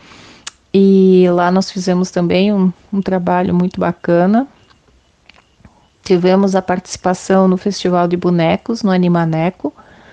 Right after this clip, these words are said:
e visitas também a exposições na própria Galeria Vitor Kursanself durante o ano. E agora, por último, nós, eh, tínhamos um projeto sobre pássaros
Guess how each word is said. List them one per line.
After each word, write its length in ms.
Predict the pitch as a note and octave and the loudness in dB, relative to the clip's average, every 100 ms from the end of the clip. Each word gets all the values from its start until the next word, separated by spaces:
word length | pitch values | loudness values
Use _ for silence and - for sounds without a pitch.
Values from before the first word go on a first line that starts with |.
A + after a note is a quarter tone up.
| - - _ - | -20 -20 _ -8
e 600 | F#3 F#3 F3+ F3 E3+ E3+ | -4 0 0 0 -2 -2
visitas 560 | E3+ F3 E3+ F3+ - F#3+ | -2 -4 0 -2 -2 -6
também 440 | - E3+ E3+ F3+ | -4 -2 0 0
a 40 | F3+ | -2
exposições 1200 | F3 - E3+ E3+ - - E3 G3 A3 G#3+ - - - | -4 -6 -4 -6 -8 -6 -2 0 0 -2 -6 -14 -12
na 120 | - E3+ | -8 -6
própria 340 | - F3+ F3+ | -6 -4 -2
Galeria 760 | F3 E3+ E3+ E3+ F3 F3 F3 - _ _ - _ | 0 0 0 0 0 2 0 -6 _ _ -20 _
Vitor 440 | - F3+ E3+ F3 F3 | -4 -2 0 -4 -4
Kursanself 800 | - F#3+ - F#3+ F#3+ - G3 - | -6 -6 -4 -6 -4 -2 -4 -4
durante 460 | - F3 F3 F3+ - | -4 -2 0 -2 -4
o 140 | D#3+ | 0
ano. 420 | E3 F#3+ G#3+ A#3 A#3 _ _ A3 | 2 2 4 2 -2 _ _ -4
E 180 | F#3+ G3 | 0 2
agora, 280 | G3 G#3 | 2 0
por 240 | G#3+ A3+ A3 | 0 -2 -2
último, 380 | A3 A#3 B3 A3+ | -2 -4 -4 -2
nós, 520 | A3 G#3+ - - - - | 0 -2 -6 -14 -10 0
eh, 320 | G3+ G3 G3 | 2 2 0
tínhamos 560 | - G#3+ G3+ G3+ G3 | -2 -4 -2 -2 -2
um 400 | G3 F#3+ F#3 F#3 | -2 0 2 0
projeto 840 | F3+ - G3 F#3+ F3 F3 G3+ - C4 - _ - - - - | -2 -2 -2 0 0 0 -2 -4 -12 -12 _ -20 -20 -20 -12
sobre 380 | - F#3+ G3+ | -4 -2 -2
pássaros 1160 | G#3+ _ F#3 F3 F#3 - A#3 C4+ D4+ - - | -4 _ -2 -2 -2 -4 -4 -2 0 2 0